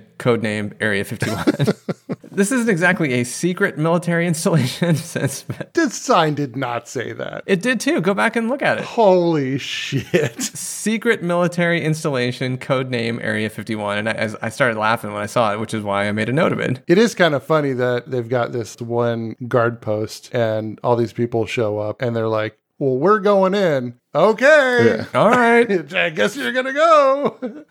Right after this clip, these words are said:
Speaker 2: Uh,
Speaker 3: They may
Speaker 2: great
Speaker 3: let Will
Speaker 2: security.
Speaker 3: Smith, okay, he's an Air Force pilot. He's got a dead alien. Okay, we'll let him go by. No, we'll let the whole R V crew go in.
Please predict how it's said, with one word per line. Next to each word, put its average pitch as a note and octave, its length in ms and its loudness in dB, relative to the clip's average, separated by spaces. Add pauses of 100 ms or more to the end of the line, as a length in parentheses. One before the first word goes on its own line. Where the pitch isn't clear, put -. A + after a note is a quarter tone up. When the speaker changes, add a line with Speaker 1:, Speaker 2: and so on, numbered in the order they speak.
Speaker 2:
Uh, D3+ 220 -6
Speaker 3:
They B2+ 120 6
may C#3 280 4
Speaker 2:
great F3+ 260 4
Speaker 3:
let C3+ 80 -2
Will B2+ 160 6
Speaker 2:
security. A#2+ 400 0
Speaker 3:
Smith, - 80 -12
okay, A#2 280 0
he's A2+ 200 0
an A2 300 0
Air A#2+ 160 4
Force A#2 260 2
pilot. A#2 500 -2
He's A2+ 200 -2
got A2+ 180 4
a A2+ 60 -2
dead A2 200 2
alien. A2 540 -2 (340)
Okay, G#2+ 240 2
we'll A2 140 2
let A2+ 160 0
him A2+ 220 -2
go A2 160 0
by. A#2+ 340 -2 (920)
No, D#3 240 6
we'll D#3 100 4
let D3+ 160 2
the A2 120 0
whole A2+ 260 0
R G#2+ 140 0
V G2 160 -4
crew G#2+ 220 -6
go G2+ 220 -4
in. G2+ 160 -8